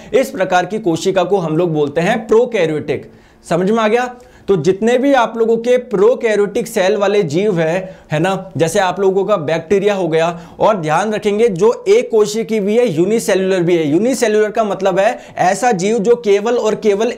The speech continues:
एक सेल से मिलके बना है। जैसे ह्यूमन बॉडी तो बहुत सारी सेल से मिलके बनी है, ऐसा जीव जो केवल एक सेल से मिलके बना है, और जिनमें कौन सी सेल पाई जाती है? प्रोकैरियोटिक। तो इनको हम लोग रखते हैं दोस्तों मोनेरा में। तो राइट आंसर आपका हो जाएगा ऑप्शन नंबर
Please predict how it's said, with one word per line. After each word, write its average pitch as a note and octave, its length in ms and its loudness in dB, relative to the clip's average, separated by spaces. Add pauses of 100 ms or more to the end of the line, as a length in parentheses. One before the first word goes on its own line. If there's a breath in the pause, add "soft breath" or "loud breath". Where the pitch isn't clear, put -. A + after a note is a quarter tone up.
एक A#3 200 2
सेल F#3+ 280 -2
से A3+ 140 -2
मिलके G3+ 280 0
बना D3+ 220 -2
है। A2 200 -6 (260 loud breath)
जैसे D3 220 0
ह्यूमन G3 340 0
बॉडी G3 240 0
तो A3 120 2
बहुत E3+ 340 -2
सारी A3+ 200 -2
सेल G#3 260 0
से A3+ 120 -2
मिलके G#3+ 280 0
बनी G3+ 240 -2
है, G#3 220 -4 (280 loud breath)
ऐसा G3 300 0
जीव A3 260 0
जो A3 140 2
केवल A3 420 0
एक A#3+ 220 4
सेल G3+ 220 0
से G#3 140 -2
मिलके G3 280 0
बना F3 260 -2
है, F#3+ 260 -2 (200 loud breath)
और F#3+ 120 0
जिनमें G3 520 0
कौन G3+ 320 -2
सी A#3+ 200 -2
सेल - 800 -4
पाई G#3 180 0
जाती G3+ 260 -2
है? B3+ 80 2
प्रोकैरियोटिक। F#3+ 800 0 (340 soft breath)
तो F3+ 140 -2
इनको G#3 280 2
हम G#3 180 -2
लोग G#3+ 180 2
रखते F#3 200 -4
हैं G#3+ 80 0
दोस्तों G3+ 260 0
मोनेरा D3+ 460 -2
में। B2+ 180 -4
तो D3 120 -2
राइट E3 260 0
आंसर E3+ 240 -2
आपका D3 240 0
हो D#3 60 -2
जाएगा D3 220 0
ऑप्शन B2+ 420 -4
नंबर B2 460 -2